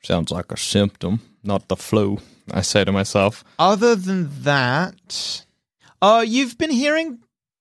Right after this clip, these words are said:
Speaker 2: uh, so there's, in Salt Fork, there is Cubbage Road, which
Speaker 1: Mm.
Speaker 2: is a,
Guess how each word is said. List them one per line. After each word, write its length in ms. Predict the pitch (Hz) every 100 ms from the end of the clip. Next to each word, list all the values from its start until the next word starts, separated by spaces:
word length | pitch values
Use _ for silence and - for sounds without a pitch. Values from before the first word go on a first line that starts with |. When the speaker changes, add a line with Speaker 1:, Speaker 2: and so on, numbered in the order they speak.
| _
Speaker 2:
uh, 200 | 131 139
so 260 | - - 196
there's, 340 | 185 208 185 - _ _ _ -
in 240 | 165 185 -
Salt 300 | - 185 175
Fork, 340 | - 151 - - - - -
there 200 | 160 160
is 500 | 170 170 175 165 - -
Cubbage 400 | - 196 214 160
Road, 380 | 151 160 294 - _ _ _
which 300 | 135 135 127
Speaker 1:
Mm. 60 | 143
Speaker 2:
is 520 | 131 127 131 123 - -
a, 400 | 120 117 117